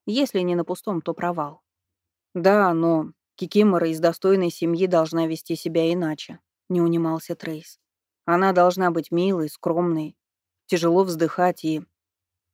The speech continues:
«Не существовать», закончила за него Вита. «Ребят,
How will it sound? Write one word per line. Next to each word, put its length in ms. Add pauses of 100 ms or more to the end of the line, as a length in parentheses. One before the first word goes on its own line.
(100)
«Не 180
существовать», 840 (380)
закончила 540
за 120
него 240
Вита. 420 (840)
«Ребят, 480